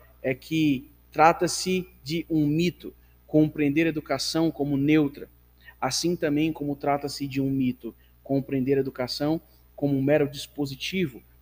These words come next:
formativo, ou melhor, informativo, no sentido de capacitar pessoas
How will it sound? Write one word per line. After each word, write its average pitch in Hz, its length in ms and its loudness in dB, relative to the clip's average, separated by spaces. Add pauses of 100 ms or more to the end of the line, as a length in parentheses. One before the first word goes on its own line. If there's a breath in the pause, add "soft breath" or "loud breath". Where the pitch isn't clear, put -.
formativo, 143 1200 0 (200)
ou 127 80 -2
melhor, 127 400 2 (220 soft breath)
informativo, 156 1040 2 (400 soft breath)
no 139 80 -4
sentido 139 500 -2
de 135 160 -4
capacitar 131 640 -2
pessoas 127 520 -2